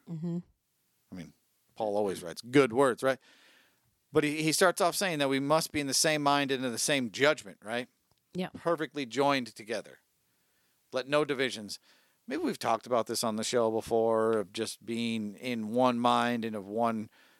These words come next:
Speaker 2: focus with your brothers and sisters in Christ.
Speaker 1: Mm-hmm.
Speaker 2: I mean, I don't, I'm not saying, not, I'm not caring what church you go to here. What I'm caring is that you're in the same mind, you're working in unison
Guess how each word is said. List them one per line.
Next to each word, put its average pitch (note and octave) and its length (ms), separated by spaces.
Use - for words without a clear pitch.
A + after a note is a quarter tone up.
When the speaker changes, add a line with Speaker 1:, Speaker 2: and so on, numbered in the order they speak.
Speaker 2:
focus - 840
with A2 120
your A#2+ 80
brothers A#2+ 320
and B2 100
sisters B2+ 360
in B2 100
Christ. C3+ 440
Speaker 1:
Mm-hmm. F#3+ 320
Speaker 2:
I C3 80
mean, A#2 140
I A#2 100
don't, A#2 140
I'm B2+ 100
not A#2+ 200
saying, A2+ 600
not, C3 200
I'm F3 80
not F#3 160
caring D#3+ 460
what B2+ 300
church - 560
you A2+ 120
go A2+ 200
to G2 220
here. F2+ 320
What A#2+ 120
I'm C3 260
caring A#2 360
is G#2 160
that G#2 240
you're A#2+ 160
in C3+ 120
the C3+ 40
same C3 260
mind, A#2 440
you're A2 120
working C3 380
in A#2+ 100
unison A#2 600